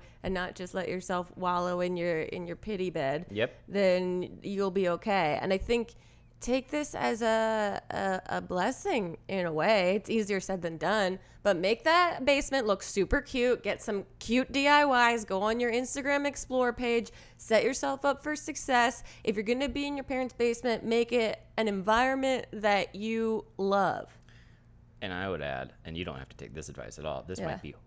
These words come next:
Speaker 2: horrible advice.
Speaker 1: Great.
Speaker 2: But I think you should do everything that Grace just said.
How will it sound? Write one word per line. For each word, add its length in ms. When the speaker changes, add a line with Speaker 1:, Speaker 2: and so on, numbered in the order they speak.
Speaker 2:
horrible 560
advice. 400
Speaker 1:
Great. 220
Speaker 2:
But 100
I 140
think 280
you 80
should 140
do 100
everything 320
that 80
Grace 260
just 220
said. 280